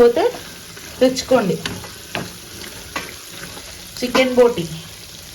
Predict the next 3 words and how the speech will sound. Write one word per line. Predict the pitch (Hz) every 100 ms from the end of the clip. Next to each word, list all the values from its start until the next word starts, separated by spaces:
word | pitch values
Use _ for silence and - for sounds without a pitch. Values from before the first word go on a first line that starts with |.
| - - - - - 214
తక్కువ | 208 - 247 240 -
కాస్ట్, | 240 247 254 - 480 - - - - - - - - - - - - - - 240
టేస్ట్కి | 240 240 - 320